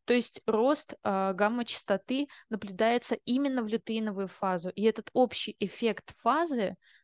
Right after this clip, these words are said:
да, наблюдаемый для контрольных женщин, по всей видимости, обусловлен именно теми женщинами, которые в первый раз пришли в лютеиновую фазу.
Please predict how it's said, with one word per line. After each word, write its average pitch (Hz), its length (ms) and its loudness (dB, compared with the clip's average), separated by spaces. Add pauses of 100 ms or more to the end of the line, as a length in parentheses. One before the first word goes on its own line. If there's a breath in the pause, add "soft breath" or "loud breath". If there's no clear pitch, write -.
да, 233 240 2 (280 loud breath)
наблюдаемый 214 720 4
для 190 160 -2
контрольных 196 520 -4
женщин, 262 400 -2
по 202 140 0
всей 226 240 -4
видимости, 220 580 -4
обусловлен 214 760 2
именно 233 460 0
теми 202 380 0
женщинами, 208 640 -4
которые 196 440 -4
в - 180 -14
первый 208 340 0
раз 180 240 -4
пришли - 360 -10
в 185 40 -12
лютеиновую 185 520 -4
фазу. 180 440 -10